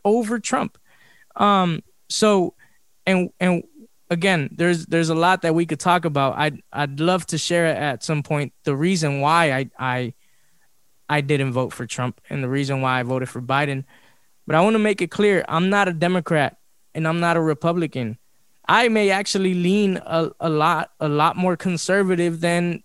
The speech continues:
people might think, you know, because of my, my, my biblical, my Christian background, right? So, but I w-, but what I'm trying to say is,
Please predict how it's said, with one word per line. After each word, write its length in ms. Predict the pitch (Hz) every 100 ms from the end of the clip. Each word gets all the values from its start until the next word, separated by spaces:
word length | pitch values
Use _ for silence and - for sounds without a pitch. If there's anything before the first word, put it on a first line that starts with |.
| _
people 320 | 185 190 190
might 280 | 185 185 -
think, 380 | 208 196 139 _ _ _ _
you 140 | 165
know, 300 | 156 151 170 -
because 400 | 165 160 196 196
of 140 | 180 160
my, 280 | 170 170 135
my, 480 | 160 156 156 156 151 _ _ _ _ _
my 180 | 170 165
biblical, 640 | 151 170 185 185 170 170
my 160 | 165 160
Christian 380 | - 196 - 165
background, 520 | 170 180 151 123 123
right? 280 | 147 170 208 - _ _ _
So, 460 | - 196 180 165 - _ _ _ _ _ _ _ _
but 140 | 175
I 40 | 185
w-, 180 | 214 - - - -
but 380 | 170 185 165 -
what 140 | 180
I'm 140 | 190 214
trying 220 | 226 202
to 80 | 175
say 300 | - 185 165
is, 260 | 147 139